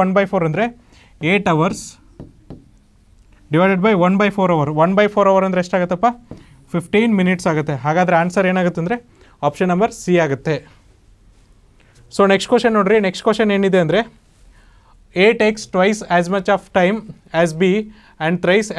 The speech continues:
as much of time C to finish a piece of work. Working together, they can finish it work in two days. B ca-, B do the same work in ಅಂತ ಕೇಳಿದ್ದಾರೆ. So ನೋಡ್ರಿ, ಎ ಅನ್ನೋ ವ್ಯಕ್ತಿ ಏನು ಮಾಡ್ತಾನಂದ್ರೆ, ಬಿಗಿಂತ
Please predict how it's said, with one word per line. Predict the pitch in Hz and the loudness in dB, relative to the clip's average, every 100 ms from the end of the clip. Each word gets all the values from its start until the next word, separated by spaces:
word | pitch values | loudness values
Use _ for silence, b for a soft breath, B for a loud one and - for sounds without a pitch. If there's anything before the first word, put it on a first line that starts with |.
| 170 | -2
as | 170 | 0
much | 190 190 | -2 -2
of | 180 - | -4 -2
time | 185 214 214 - - | -2 -2 -4 -12 -4
C | 180 190 214 B B B | -2 -2 -6 B B B
to | 175 | -4
finish | 190 202 226 | 0 0 0
a | 220 | 0
piece | 196 185 | -2 0
of | 196 196 | 0 2
work. | 165 - 165 | 0 0 -2
Working | 165 214 214 | 0 0 0
together, | 202 190 185 196 | 2 2 0 0
they | 180 185 | -2 -2
can | 190 180 | -4 -2
finish | 196 214 | -2 -2
it | 202 - b b b 165 | -6 -10 b b b 0
work | 185 214 | 0 0
in | 214 202 | 0 2
two | 196 | 4
days. | 170 208 - _ b b b b b 143 143 | 4 0 -4 _ b b b b b -8 -2
B | 226 233 - | 0 0 -4
ca-, | 208 156 B B B 139 | -4 -6 B B B -4
B | 170 240 | 0 2
do | 214 208 | 4 4
the | 214 202 | 2 0
same | 196 190 | 0 0
work | 185 220 | 0 -2
in | 233 - - _ _ b b b b b b 156 | -6 -10 -20 _ _ b b b b b b -2
ಅಂತ | 226 226 | 0 2
ಕೇಳಿದ್ದಾರೆ. | 185 165 151 131 - - | 4 4 2 -2 -10 -8
So | 175 175 | -2 0
ನೋಡ್ರಿ, | 180 175 226 - b b b | 2 0 -2 -6 b b b
ಎ | 170 214 | 2 4
ಅನ್ನೋ | 214 190 | 4 2
ವ್ಯಕ್ತಿ | 180 202 | 0 2
ಏನು | 185 180 | 2 0
ಮಾಡ್ತಾನಂದ್ರೆ, | 170 180 151 180 233 139 | -2 -2 -2 -2 -2 -2
ಬಿಗಿಂತ | 190 214 214 | -2 0 0